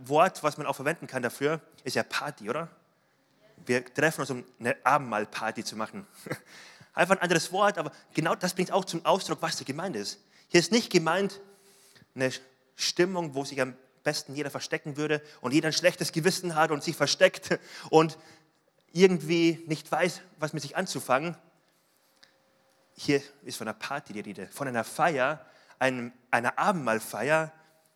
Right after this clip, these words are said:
Warum? Weil wenn wir uns gleich mit dem Inhalt vom Abendmahl beschäftigen, wa-, worum es da geht,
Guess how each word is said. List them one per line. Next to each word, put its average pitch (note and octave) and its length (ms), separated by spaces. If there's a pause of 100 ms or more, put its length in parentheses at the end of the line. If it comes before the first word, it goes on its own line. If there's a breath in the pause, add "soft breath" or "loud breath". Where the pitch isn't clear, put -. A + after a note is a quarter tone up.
Warum? F#3+ 580 (480 soft breath)
Weil B2+ 80
wenn F3+ 100
wir F#3+ 60
uns F3+ 100
gleich F3+ 140
mit E3 100
dem - 120
Inhalt G3+ 300
vom - 180
Abendmahl D#3+ 280
beschäftigen, C3 600
wa-, E3 160
worum F#3+ 280
es - 120
da D3 100
geht, E3 400